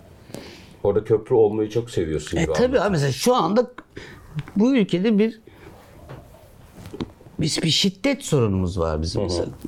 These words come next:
Speaker 2: Özellikle aile içi kadınlara olan şiddet, aile dışı kadınlara olan şiddet. Bir şiddet sorunumuz var. Bu konuda bir şeyler yapmak. Yani ne kadar insanı kazanabilsek,
Speaker 1: Hı hı.
Speaker 2: ne kadar bu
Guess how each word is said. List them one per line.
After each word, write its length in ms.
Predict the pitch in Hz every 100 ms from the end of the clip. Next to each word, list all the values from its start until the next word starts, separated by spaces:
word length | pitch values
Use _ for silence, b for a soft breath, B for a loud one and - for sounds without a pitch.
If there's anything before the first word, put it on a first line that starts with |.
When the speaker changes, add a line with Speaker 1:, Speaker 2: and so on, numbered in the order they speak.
| - 139
Speaker 2:
Özellikle 580 | 135 135 135 135 143 156
aile 360 | 120 123 156
içi 280 | 143 - 117
kadınlara 500 | 123 113 127 127 139
olan 240 | 127 113
şiddet, 520 | 117 - - - 98 -
aile 300 | 117 143 131
dışı 220 | 101 92
kadınlara 380 | - 87 87 85
olan 240 | 82 82
şiddet. 420 | 82 - - 104
Bir 40 | 180
şiddet 480 | - 185 - 285 -
sorunumuz 360 | 180 139 113
var. 100 | 110 104
Bu 180 | 160 202
konuda 360 | 285 269 202
bir 40 | 185
şeyler 300 | - 160 151
yapmak. 480 | 143 - 123 113 - B B B B B -
Yani 100 | - - -
ne 120 | 139 165
kadar 280 | 247 262
insanı 420 | 226 185 175 151 147
kazanabilsek, 960 | 139 120 113 104 101 - 131 196 - - -
Speaker 1:
Hı 60 |
hı. 240 | 104 90 87 165
Speaker 2:
ne 100 | 175
kadar 400 | 233 226 196 165
bu 220 | 165